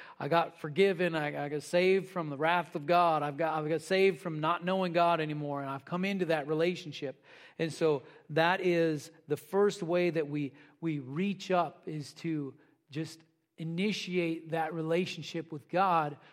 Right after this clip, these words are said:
but then we need to maintain that relationship. You know, it's not just enough to meet somebody once and then you have a relationship. You have to maintain it. You've got to continue to reach up.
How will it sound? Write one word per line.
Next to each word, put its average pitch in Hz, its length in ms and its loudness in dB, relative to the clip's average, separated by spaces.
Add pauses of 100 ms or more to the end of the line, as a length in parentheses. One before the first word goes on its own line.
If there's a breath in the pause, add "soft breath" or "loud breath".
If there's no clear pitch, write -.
(120)
but 165 140 -6
then 214 160 0
we 214 80 0
need 190 200 -2
to 170 60 -6
maintain 175 680 -4
that 165 200 -2
relationship. 143 680 -6 (420)
You 160 60 -8
know, - 20 -4
it's 156 120 -8
not 220 240 0
just 208 240 -4
enough 180 500 0
to 165 120 -6
meet 151 280 -6
somebody 175 420 2
once 170 520 0
and 147 120 -6
then 165 160 -4
you 165 140 -4
have 156 240 0
a 147 40 -6
relationship. 143 760 -2
You 143 60 -6
have 143 100 -8
to 160 80 -10
maintain 165 500 -6
it. - 120 -12 (540 soft breath)
You've 147 100 -8
got 180 100 2
to 170 60 -2
continue 175 960 -4 (380 soft breath)
to 165 300 0 (180)
reach 190 420 -2
up. 139 300 -2